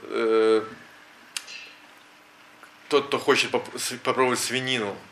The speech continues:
он, э, может съесть рыбу, которая называется шибута. Что такое шибута, я не знаю. На современном иврите шибута — это палтус, но мне кажется, палтус вряд ли похож на свинину, я не знаю.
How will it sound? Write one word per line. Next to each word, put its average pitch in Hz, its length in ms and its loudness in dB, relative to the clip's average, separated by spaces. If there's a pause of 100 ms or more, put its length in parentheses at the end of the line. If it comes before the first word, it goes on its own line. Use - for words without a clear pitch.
(540)
он, 117 340 0
э, 110 880 4
может 117 320 0
съесть - 340 -2
рыбу, 131 300 2
которая 107 300 -2
называется 113 340 2
шибута. 185 640 -2
Что - 140 -16
такое 208 140 -8
шибута, 98 440 -8
я 92 120 -6
не 98 100 -10
знаю. 143 400 0 (360)
На 101 60 -10
современном 120 360 2
иврите 120 200 0
шибута — 113 320 0
это 110 120 -4
палтус, 110 460 2
но 95 80 -12
мне 95 180 -8
кажется, 98 300 -8
палтус 101 360 -8
вряд 92 220 -8
ли - 40 -12
похож - 340 -12
на 98 60 -16
свинину, 139 360 -8
я 101 140 0
не 101 160 -8
знаю. - 260 -8